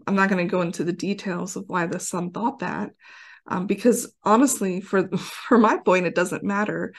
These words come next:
Um, he found out something about her and made such a judgment and elevated himself so much in that moment to say,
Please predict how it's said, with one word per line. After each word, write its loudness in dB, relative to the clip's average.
Um, -4
he 0
found -2
out 0
something -4
about -6
her -6
and 4
made 2
such -4
a 2
judgment -4
and 0
elevated 2
himself -4
so -4
much -6
in -4
that -4
moment -6
to -8
say, -6